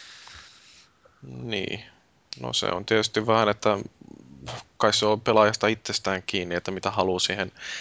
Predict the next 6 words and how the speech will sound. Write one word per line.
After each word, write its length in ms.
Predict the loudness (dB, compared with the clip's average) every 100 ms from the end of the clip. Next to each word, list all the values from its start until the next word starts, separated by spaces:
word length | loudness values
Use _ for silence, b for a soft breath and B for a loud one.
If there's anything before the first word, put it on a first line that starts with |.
| B 2
pelikokemukseen 800 | 4 6 4 2 -2 -4 -2 2
sisällyttää. 840 | 2 4 2 0 -2 -2 0 -2 -10 _ _ _ _ _ -10 0
Paljonhan 320 | 2 2 0
niitä 220 | -2 -2
on 60 | -2
sellaisia, 540 | 0 0 2 0 0